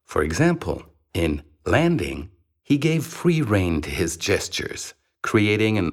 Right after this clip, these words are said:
all-over effect and covering the canvas's entire surface with the material.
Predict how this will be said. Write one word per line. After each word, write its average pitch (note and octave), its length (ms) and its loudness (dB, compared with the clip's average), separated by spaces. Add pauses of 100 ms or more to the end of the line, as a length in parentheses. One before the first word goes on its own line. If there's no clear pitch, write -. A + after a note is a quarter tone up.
(100)
all-over D3+ 540 2
effect - 540 -4 (100)
and D2+ 180 -4
covering G#2+ 420 0
the - 100 -10
canvas's G#2 640 -2
entire D#3+ 560 0
surface B2+ 600 -2
with A#2+ 140 -2
the F#2+ 80 2
material. D2+ 580 -2